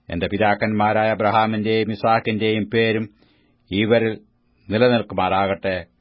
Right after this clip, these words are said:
അവർ ഭൂമിയിൽ കൂട്ടമായി വർദ്ധിക്കട്ടെ" എന്ന് പറഞ്ഞു. അപ്പൻ വലം കൈ എഫ്രയീമിന്റെ തലയിൽ വെച്ചു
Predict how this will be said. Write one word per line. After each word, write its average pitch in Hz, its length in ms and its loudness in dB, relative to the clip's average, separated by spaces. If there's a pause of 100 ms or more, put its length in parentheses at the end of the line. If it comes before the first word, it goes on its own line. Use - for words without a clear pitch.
(680)
അവർ 98 300 2 (160)
ഭൂമിയിൽ 110 380 0
കൂട്ടമായി 107 600 0
വർദ്ധിക്കട്ടെ" 107 800 -2 (120)
എന്ന് 104 280 -4
പറഞ്ഞു. 85 440 -6 (920)
അപ്പൻ 101 260 -2
വലം 104 300 0
കൈ 107 120 0
എഫ്രയീമിന്റെ 104 500 -2
തലയിൽ 107 400 -2
വെച്ചു 107 440 -4